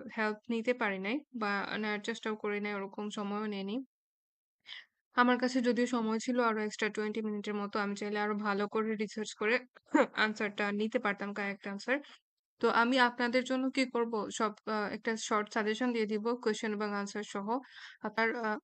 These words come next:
মানে পরীক্ষাটা অ্যাটেন্ড করার আগে আমি যে সাজেশনটা দেব, ওইটা অনেকবার go through করবেন। Go through করলে আপনাদের কাছে অনেক ইজি হয়ে যাবে ব্যাপারটা। আর যখন আপনি যে কোয়েশ্চেন দেখবেন, তখন সেই কোয়েশ্চেনের আনসারটা ইজিলি মনে হয়ে যাবে।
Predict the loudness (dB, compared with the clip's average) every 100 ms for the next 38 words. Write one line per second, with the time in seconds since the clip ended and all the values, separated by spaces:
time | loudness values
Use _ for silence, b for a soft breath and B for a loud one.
0 | 0 0 0 2 2 4 0 2 4 4
1 | 0 2 4 6 4 2 -2 0 -2 -2
2 | -4 -4 -2 -2 -2 -2 -2 -2 -2 0
3 | 0 0 0 0 -2 -2 -4 0 0 0
4 | -2 B B B B 6 6 6 6 6
5 | 6 4 2 -2 -2 -4 -4 -2 -2 -2
6 | -4 -2 0 0 0 0 -2 -2 -2 -2
7 | -4 -4 -6 B B B -2 0 2 0
8 | 0 0 -2 -2 -2 -2 0 0 0 0
9 | -2 -2 -2 -4 -4 -2 -2 -4 -6 -4
10 | -2 -2 0 0 2 2 2 -2 -4